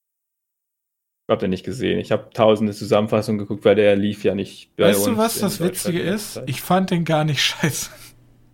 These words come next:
Speaker 1: Fandst du den nicht scheiße?
Speaker 2: Ich fand den nicht kacke. Ich hab keine Ahnung, warum. Weil Ga-,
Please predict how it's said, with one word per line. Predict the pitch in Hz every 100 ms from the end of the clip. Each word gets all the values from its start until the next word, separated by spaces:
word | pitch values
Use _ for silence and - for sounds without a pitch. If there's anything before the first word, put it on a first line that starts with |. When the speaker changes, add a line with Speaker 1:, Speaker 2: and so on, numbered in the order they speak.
| _ _
Speaker 1:
Fandst | 151 151
du | 156
den |
nicht | 156 -
scheiße? | - 143 143 139
Speaker 2:
Ich | -
fand | - 220 190
den | 180
nicht | 165 -
kacke. | - 135 131 120 - - - - - -
Ich | - 143 -
hab | 269 -
keine | - 220 240 226 220
Ahnung, | 190 202 185
warum. | 180 131 123 127 - - - -
Weil | 165 226 233 247 254 - - _ _ _ _ _ _ _ _ _ _ _ _ _ _ _ _ _ _ _
Ga-, | 170 190 247 147